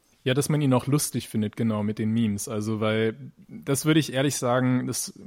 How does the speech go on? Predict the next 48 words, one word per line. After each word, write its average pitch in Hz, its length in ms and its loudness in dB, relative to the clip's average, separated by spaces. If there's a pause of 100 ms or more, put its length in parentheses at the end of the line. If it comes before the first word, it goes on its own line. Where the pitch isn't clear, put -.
(460)
sehe 127 260 2
ich 139 180 -2
so 143 160 2
und 131 120 0
das - 140 -2
haben 123 100 2
auch 120 80 0
viele 113 220 -4
andere, 127 260 -2
glaub 127 200 0
ich, 127 100 -2
so 127 160 -2
gesehen, 123 360 0
dass 120 220 -2 (400)
House - 160 2
of 139 100 -8
the 139 80 2
Dragon 120 300 2
schon 131 220 2
ein 127 40 0
bisschen 117 420 0
trockeneren 110 540 -2
Ton 107 300 -2
hat 95 160 -10
als 104 240 -8
Game 101 180 -4
of 104 160 -8
Thrones 101 320 -6
gleich 98 240 -6
am 101 80 -6
Anfang 98 440 -8
auch. 101 280 -8
Und 107 300 -6
das 110 120 -2
ist 131 140 -2
wahrscheinlich 123 420 0
hauptsächlich, 123 440 -4
weil 113 100 0
wir 117 60 0
keinen 107 240 -2
Tyrion 139 480 2
haben, 151 360 0
aber 123 220 -2
am 110 140 -2
ehesten 123 480 -2
so 117 120 0
einer, 117 300 0
der 110 320 0